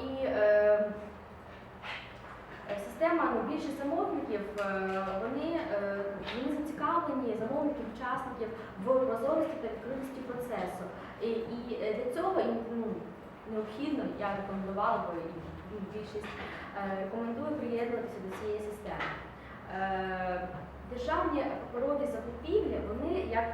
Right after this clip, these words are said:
такі себе, е, вже вичерпали. Це наша думка. Е, а система електронних закупівель Прозора,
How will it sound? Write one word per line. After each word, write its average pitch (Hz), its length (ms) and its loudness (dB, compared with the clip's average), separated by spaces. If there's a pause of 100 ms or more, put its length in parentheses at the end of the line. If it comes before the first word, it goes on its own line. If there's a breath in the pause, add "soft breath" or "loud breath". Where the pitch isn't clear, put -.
(120)
такі 302 320 -2
себе, 226 340 -2
е, 254 220 2 (720)
вже 254 180 0
вичерпали. 220 640 -4 (460)
Це 196 80 -10 (280)
наша 185 240 -8
думка. 190 420 -4
Е, - 480 -10 (340)
а 208 40 2 (240)
система 277 300 -2 (120)
електронних 311 580 0
закупівель 196 600 -4
Прозора, 185 440 -6